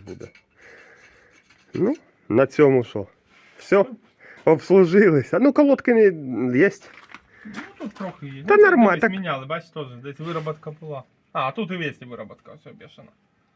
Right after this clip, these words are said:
Speaker 2: Ну,
Speaker 1: М.
Speaker 2: пофіг, до нових колодок поки ще будуть терти, а там
Speaker 1: Ну, ще поїздять, а то потім это,
Speaker 2: Да.
Speaker 1: напра-, направляйки зробимо і все, блядь.
Speaker 2: Да, да, да.
Speaker 1: То таке, на наш кілометраж, я ж кажу,
Speaker 2: Да, я ж
Speaker 1: що
Speaker 2: говорю, як зітруться, тоді будеш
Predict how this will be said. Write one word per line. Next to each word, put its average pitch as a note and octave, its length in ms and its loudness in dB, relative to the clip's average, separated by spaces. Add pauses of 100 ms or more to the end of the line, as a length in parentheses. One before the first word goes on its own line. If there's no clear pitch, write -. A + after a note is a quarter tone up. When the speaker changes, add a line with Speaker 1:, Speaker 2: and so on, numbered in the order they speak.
(480)
Speaker 2:
Ну, A2 200 2
Speaker 1:
М. G#2 80 2
Speaker 2:
пофіг, D3+ 240 -2
до G3 100 -6
нових G3 260 -4
колодок F#3 440 -10
поки D3+ 300 -8
ще D3+ 260 -10
будуть C#3 300 -14
терти, D#3 320 -12
а B2+ 80 -14
там G3 200 2
Speaker 1:
Ну, G#3 320 8
ще B3+ 240 0
поїздять, F#3 800 2
а E3 260 0
то G3 180 2
потім D#3 420 2
это, A2 140 0
Speaker 2:
Да. B2+ 180 0
Speaker 1:
напра-, A#3+ 300 2
направляйки G#3 760 2
зробимо C#3 520 4
і A2 40 6
все, - 240 -8
блядь. F#2+ 280 -6
Speaker 2:
Да, A#3 280 -6
да, G3 220 -6
да. F3 60 -12
Speaker 1:
То D3 100 -2
таке, E3 300 0
на C3+ 120 2
наш E3+ 200 2
кілометраж, E3+ 600 0
я A#2+ 60 -4
ж - 80 -10
кажу, A2 160 -4
Speaker 2:
Да, C3 60 -6
я D3+ 60 -4
ж E3+ 40 -10
Speaker 1:
що G3+ 80 -8
Speaker 2:
говорю, G#3 160 -4
як C#3+ 80 -10
зітруться, F#3 480 -8
тоді D#3+ 340 -10
будеш D3+ 320 -10